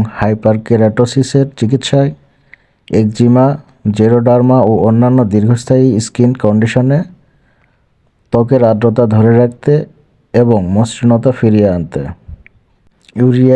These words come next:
একটি প্রাকৃতিক হিউমেকট্যান্ট, যা পানি ধরে রাখে এবং ত্বককে হাইড্রেটেড রাখতে সাহায্য করে। এটি মৃত চামড়া অপসারণ করতেও সাহায্য করে, যা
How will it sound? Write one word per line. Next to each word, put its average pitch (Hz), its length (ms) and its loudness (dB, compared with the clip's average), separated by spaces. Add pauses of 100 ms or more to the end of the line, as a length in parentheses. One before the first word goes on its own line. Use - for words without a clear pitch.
(120)
একটি 107 180 -6
প্রাকৃতিক 107 680 -2 (420)
হিউমেকট্যান্ট, 113 1080 0 (1300)
যা 104 180 0 (120)
পানি 104 220 0
ধরে 107 280 2
রাখে 113 340 0
এবং 104 180 -2 (120)
ত্বককে 104 480 -2 (120)
হাইড্রেটেড 107 680 -2 (380)
রাখতে 104 420 -2
সাহায্য 104 420 -2 (140)
করে। 71 220 -6 (1160)
এটি 104 320 -2
মৃত 104 280 2 (140)
চামড়া 107 400 2 (220)
অপসারণ 113 600 0
করতেও 104 440 0
সাহায্য 95 460 -4
করে, 65 300 -8 (840)
যা 104 200 0